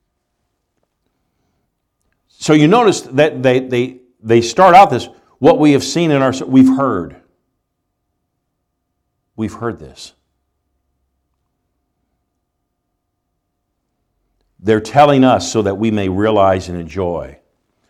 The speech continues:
See, because until you realize, you realize that this is God speaking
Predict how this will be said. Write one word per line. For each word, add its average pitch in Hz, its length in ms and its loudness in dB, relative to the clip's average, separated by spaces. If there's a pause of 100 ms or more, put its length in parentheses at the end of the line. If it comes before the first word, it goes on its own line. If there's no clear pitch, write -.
(180)
See, 139 140 -6
because 123 320 -2
until 147 220 -4
you 135 180 -2
realize, 110 680 0 (420)
you 135 180 0
realize 113 840 0 (140)
that 98 240 -6
this 131 240 -2
is 85 180 -10
God 123 760 0
speaking 113 1080 -10